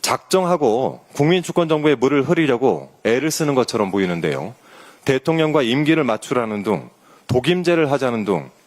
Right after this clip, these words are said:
엉뚱한 소리를 하고 있던데 제가 알던 때보다 더 많이 망가지신 것 같습니다. 부끄러움도 없고 겁도 없고. 지난 금요일 방통위가 컴퓨터 백삼십 대 넘는 분량의 하드디스크를 무단으로 처분하려다 들통난 사건이 있었죠.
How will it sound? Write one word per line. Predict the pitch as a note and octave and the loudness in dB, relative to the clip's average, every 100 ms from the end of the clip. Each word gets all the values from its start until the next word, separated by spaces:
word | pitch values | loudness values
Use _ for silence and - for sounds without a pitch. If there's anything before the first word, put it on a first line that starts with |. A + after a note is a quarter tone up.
| _ _ | _ _
엉뚱한 | G#2 A2+ C3 B2 | -4 -2 0 0
소리를 | C3+ A#2+ A#2 | 0 0 0
하고 | A2 | 0
있던데 | F#2+ F2+ E2+ A2 D2 - - - - | 0 -2 0 0 -2 -8 -20 -20 -14
제가 | - A#2+ A2+ F2+ A#2+ C#3+ _ | -4 0 0 -2 -4 -12 _
알던 | - A2+ B2 | 0 0 0
때보다 | A#2+ G#2+ G#2 G2+ | 0 0 0 0
더 | G#2 A#2+ | 0 0
많이 | G2 E2+ G#2 F2 C2+ D#2+ | 0 -2 -2 -4 -6 -4
망가지신 | F#2 G2+ F#2 F2+ F#2+ | -2 -2 -4 -6 -4
것 | E2+ | -4
같습니다. | D2 F2 D2+ C2 - _ _ _ | -4 -8 -8 -10 -14 _ _ _
부끄러움도 | C3 - C#3 B2+ C#3+ | -2 0 0 0 0
없고 | A2+ - F2 C2 - _ | -2 -4 -8 -8 -14 _
겁도 | G#2+ F#2+ - F#2+ | -6 -6 -2 -4
없고. | D2+ - C2+ - _ - - - - - - - - _ _ _ _ | -4 -10 -12 -14 _ -20 -20 -20 -20 -20 -20 -20 -20 _ _ _ _
지난 | - E3+ F3+ E3 | -2 0 -2 -2
금요일 | E3+ F3+ B2+ C#3+ | 0 2 2 0
방통위가 | - C3+ D3+ F3+ F3 F3+ | -2 -4 -2 2 2 2
컴퓨터 | G3+ F#3+ F#3 | 0 -2 -2
백삼십 | - - E3+ E3+ E3 D#3 | -4 -4 -2 -2 -2 -2
대 | F3+ D#3+ | 0 0
넘는 | D3+ D3+ C#3+ | 2 0 -2
분량의 | C#3 C#3+ C#3 | -2 0 0
하드디스크를 | B2+ D#3 E3+ D#3+ D3+ - D3 C#3+ | 0 -2 0 2 0 0 2 2
무단으로 | G#2 C3+ C#3 D#3+ D3 G2 D2+ | 2 0 2 4 4 4 0
처분하려다 | - D#3+ D3 C#3 C3 A#2+ | -4 0 0 0 0 0
들통난 | - A#2+ C3+ B2+ G#2+ F#2 | -2 -2 -2 0 -2 -4
사건이 | C3+ - B2+ G2 F2+ | -6 -4 -4 -4 -4
있었죠. | G#2 G2+ F2 D#2+ D2 G#2 | -4 -2 -2 -4 -6 -8